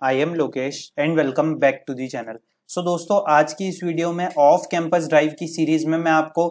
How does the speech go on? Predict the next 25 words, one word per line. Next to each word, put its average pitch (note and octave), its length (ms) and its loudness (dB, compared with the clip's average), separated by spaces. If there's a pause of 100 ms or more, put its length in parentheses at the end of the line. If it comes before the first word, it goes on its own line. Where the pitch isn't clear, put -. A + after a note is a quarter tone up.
(340)
दो D#3 240 4
नए F3 220 2
जॉब D#3 260 4
अपडेट्स D#3 400 0
के F3 120 -2
बारे D#3 200 4
में D#3 100 -2
बताऊंगा, D3 460 2 (320)
जिसमें D#3 400 -2
काफी D3+ 320 4
सारे F#3+ 260 2
कोर्सेज F3 560 -2
एलिजिबल E3 520 0
हैं। F#3 220 -2 (280)
यहाँ C#3+ 200 4
पे F#3 140 0
ट्वेंटी E3+ 380 0
ट्वेंटी, F3 360 -6
ट्वेंटी D#3 380 -4
वन, E3 260 2
ट्वेंटी D#3+ 340 -4 (140)
टू F3 100 -2 (240)
बैच D3 360 4
भी F3+ 120 -2 (120)
अप्लाई D#3 360 4